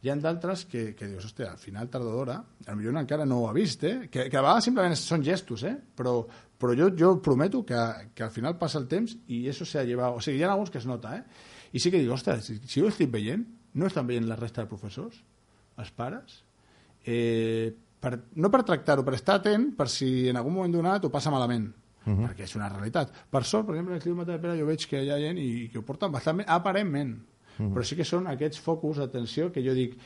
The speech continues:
Speaker 1: dic, eh, hi ha gent que no ho notes, eh, però hi ha altres que dices, «Este, perquè com és la societat, eh, hem de posar el focus», no? Llavors, jo sí que noto cada vegada, dic, «Ostres, jo noto això», o veus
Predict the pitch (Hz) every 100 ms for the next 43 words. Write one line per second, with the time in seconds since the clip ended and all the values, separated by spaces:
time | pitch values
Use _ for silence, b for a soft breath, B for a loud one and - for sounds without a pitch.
0 | B B 113 123 123 - 123 127 160 208
1 | 160 139 127 110 104 107 107 117 135 175
2 | 160 123 113 120 - 175 185 - _ -
3 | _ - 107 120 139 151 151 120 113 98
4 | 135 113 165 226 b b b b - 127
5 | 135 143 135 127 147 - 127 123 101 151
6 | 233 B B B - 123 147 165 190 170
7 | 175 170 156 139 156 131 139 - 120 120
8 | 143 175 160 185 185 120 139